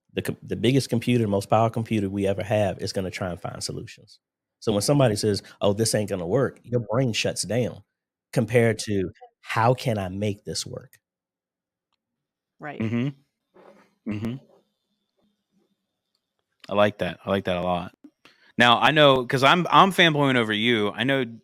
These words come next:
Speaker 3: I know you showed us earlier, D K wants to ask you a question.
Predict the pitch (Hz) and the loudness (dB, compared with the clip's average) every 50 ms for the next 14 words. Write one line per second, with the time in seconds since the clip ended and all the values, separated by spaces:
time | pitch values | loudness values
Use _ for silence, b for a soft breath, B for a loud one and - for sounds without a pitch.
0 | _ _ _ - - 139 151 165 156 147 143 135 - - - 147 147 139 123 - | _ _ _ -2 0 0 2 2 0 0 -2 -2 -2 0 0 0 2 2 0 -2
1 | - - 120 123 135 135 123 110 104 101 98 101 110 120 120 - 135 123 120 117 | -4 -4 -4 -2 -2 0 -2 -2 -2 -4 -4 -6 -6 -8 -4 -2 0 0 2 0
2 | 110 110 104 - - 101 104 101 - - 98 95 92 92 - 107 98 95 - - | -2 -4 -6 -6 -4 -4 -4 -6 -8 -10 -12 -12 -12 -10 -8 -6 -6 -6 -6 -8
3 | - 87 85 87 - | -12 -12 -12 -12 -14